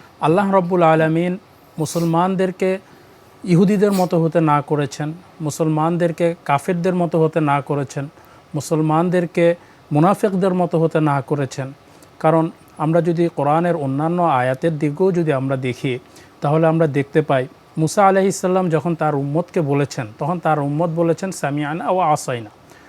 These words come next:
আমরা শুনলাম, এরপরে তারা আবার অবাধ্য হলো। এরপরে মক্কার কাফেরদেরকে যখন বলেছেন, তখন মক্কার কাফেররাও উত্তর দিয়েছেন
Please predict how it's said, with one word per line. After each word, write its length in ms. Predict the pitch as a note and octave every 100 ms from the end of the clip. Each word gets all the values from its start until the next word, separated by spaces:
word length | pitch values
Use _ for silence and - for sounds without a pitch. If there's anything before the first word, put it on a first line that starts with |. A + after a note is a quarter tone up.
| -
আমরা 220 | D3 D#3+ E3
শুনলাম, 480 | - E3+ F3 B3 - - - -
এরপরে 300 | G#3 F#3+ G3
তারা 280 | F3+ D#3 C#3
আবার 200 | C#3+ A3+ D4 - - -
অবাধ্য 340 | E3+ E3+ C3 C3
হলো। 200 | A#2 A2 - - - _
এরপরে 320 | G#3+ G#3 G#3+
মক্কার 420 | F#3 E3 - A3
কাফেরদেরকে 600 | G#3+ G3+ - E3+ F3+ F3+ E3
যখন 340 | E3+ E3+ E3
বলেছেন, 440 | D#3 D#3 - D#3+ E3+
তখন 220 | - C#3 D#3+
মক্কার 360 | C#3+ - D#3+
কাফেররাও 480 | D#3 D#3 F3 F3 F#3+
উত্তর 320 | F3 - E3+
দিয়েছেন 460 | D#3 D3+ C#3+ -